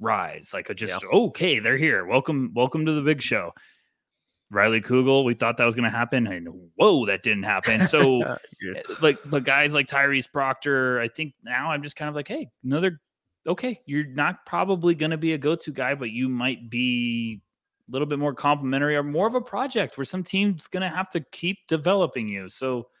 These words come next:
Speaker 1: I'm not out on him. I, I, I
Speaker 2: Yeah.
Speaker 1: still think that's a guy, if you got at the end of the first, you'd be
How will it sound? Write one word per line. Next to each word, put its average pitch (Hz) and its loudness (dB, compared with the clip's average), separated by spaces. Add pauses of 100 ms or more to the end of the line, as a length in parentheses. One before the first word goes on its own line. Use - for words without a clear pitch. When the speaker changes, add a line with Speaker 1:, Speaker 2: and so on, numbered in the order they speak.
(480)
Speaker 1:
I'm 120 -18
not 165 -4
out 131 4
on 175 4
him. 190 2
I, 123 -2
I, 113 0
I 120 4
Speaker 2:
Yeah. 120 4 (160)
Speaker 1:
still 202 2
think 185 -4
that's 147 -4
a 131 -4
guy, 151 -2
if 131 -6
you 123 -2
got 135 -2
at 123 -6
the 123 -4
end 143 0
of 139 -2
the 117 -4
first, 135 -4
you'd 131 -4
be 143 -6